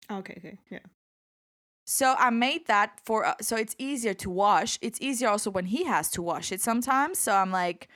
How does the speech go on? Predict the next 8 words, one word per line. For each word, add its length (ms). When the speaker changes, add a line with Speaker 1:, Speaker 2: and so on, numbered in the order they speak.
Speaker 2:
uh, 60
that 180
he 140
knows 420
in 140
which 220
color 300
to 140